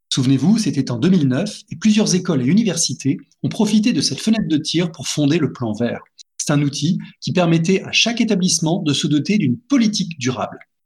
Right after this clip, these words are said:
Et pour favoriser l'appropriation, les ministères ont décidé, sur proposition des établissements les plus moteurs,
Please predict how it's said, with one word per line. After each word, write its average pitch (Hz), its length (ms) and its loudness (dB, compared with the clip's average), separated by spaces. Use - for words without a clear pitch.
Et 139 40 -4
pour - 200 -6
favoriser 208 500 4
l'appropriation, 165 800 0
les 147 140 0
ministères 185 440 0
ont 156 60 0
décidé, 131 540 -2
sur - 180 -12
proposition 143 540 0
des 127 160 0
établissements 160 500 -2
les 160 80 0
plus - 140 -2
moteurs, 160 440 0